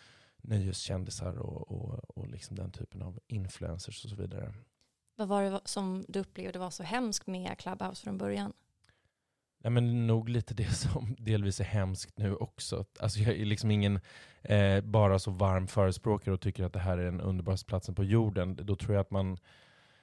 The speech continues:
Speaker 1: eventuellt har varit i väldigt bra rum eller eventuellt måste fundera på, eh, sitt vanliga liv. Ehm, men, eh, det är ju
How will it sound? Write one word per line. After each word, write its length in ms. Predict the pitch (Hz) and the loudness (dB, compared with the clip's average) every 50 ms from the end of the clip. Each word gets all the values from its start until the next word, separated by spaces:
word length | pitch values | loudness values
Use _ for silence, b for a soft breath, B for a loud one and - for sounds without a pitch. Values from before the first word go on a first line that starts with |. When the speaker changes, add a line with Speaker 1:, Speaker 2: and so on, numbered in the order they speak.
| b b b b b b _ _ _ _ _ _ _ _ _ _ _ _ _ _ _ _ _ _ _ _ _ _ _ _ _ - | b b b b b b _ _ _ _ _ _ _ _ _ _ _ _ _ _ _ _ _ _ _ _ _ _ _ _ _ 0
Speaker 1:
eventuellt 360 | 101 101 92 107 104 104 104 | 0 2 6 6 4 6 4
har 80 | 110 | 4
varit 180 | 98 98 95 87 | 4 4 4 4
i 40 | 92 | 2
väldigt 340 | 95 95 104 95 90 87 - | 0 0 2 2 2 0 2
bra 220 | - 107 107 104 | 4 6 6 6
rum 280 | 95 95 95 92 92 - _ | 6 4 4 2 0 -4 _
eller 180 | - 90 - - | -6 -4 -2 -2
eventuellt 640 | 95 95 95 92 - - - 110 113 104 101 - - | 0 -2 -2 -4 -6 -6 -4 -2 0 0 -2 -4 -6
måste 240 | - 98 90 - - | -6 -6 -6 -6 -6
fundera 400 | - - 95 90 92 92 90 87 | -4 -2 0 0 0 0 0 -2
på, 400 | - - 87 87 85 85 - - - _ | -2 -4 -4 -4 -4 -4 -6 -10 -10 _
eh, 120 | - 95 | -8 -8
sitt 240 | 95 - - 90 - | -6 -6 -8 -4 -2
vanliga 360 | 95 95 95 95 101 104 113 | 0 0 2 0 0 0 0
liv. 380 | 101 92 90 95 107 110 123 123 - _ | 0 0 0 -2 -2 -2 -4 -6 -8 _
Ehm, 540 | - 107 104 98 98 98 98 95 98 95 - | -2 0 2 2 4 2 2 2 0 0 -2
men, 500 | - 113 104 104 104 101 101 101 110 113 | -2 0 2 4 4 4 4 2 2 0
eh, 800 | 127 - - - 135 123 107 101 101 _ _ _ _ - - 113 107 110 107 110 - _ _ - | -2 -4 -8 -14 -16 -16 -16 -16 -20 _ _ _ _ -8 -8 -8 -8 -10 -14 -16 -20 _ _ -4
det 140 | - 131 123 - | -2 -2 -2 0
är 340 | - 127 131 131 127 127 127 123 | 2 4 6 8 8 8 6 6
ju 400 | 123 120 117 123 123 123 131 | 4 4 4 6 6 6 4